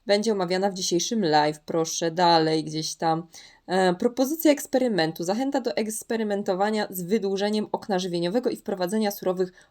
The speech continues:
owoców. Czy to nie jest genialne? Sztuczna inteligencja streszczy Ci Twoje filmy, które masz na YouTubie i możesz z tego zrobić na przykład post na Facebooku.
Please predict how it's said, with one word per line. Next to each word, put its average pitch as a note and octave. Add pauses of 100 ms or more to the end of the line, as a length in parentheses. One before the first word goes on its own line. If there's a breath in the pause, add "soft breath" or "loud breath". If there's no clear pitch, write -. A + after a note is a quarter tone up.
(120 soft breath)
owoców. E3+ (100)
Czy A#3
to A3
nie G#3
jest G#3
genialne? F#3 (2250)
Sztuczna A3
inteligencja F3+
streszczy F3
Ci E3 (200)
Twoje E3 (100)
filmy, G#3+
które -
masz F#3
na F#3
YouTubie F#3 (580 loud breath)
i A3
możesz G3+
z -
tego E3
zrobić D#3 (100)
na A#3+
przykład - (260)
post -
na E3
Facebooku. D#3+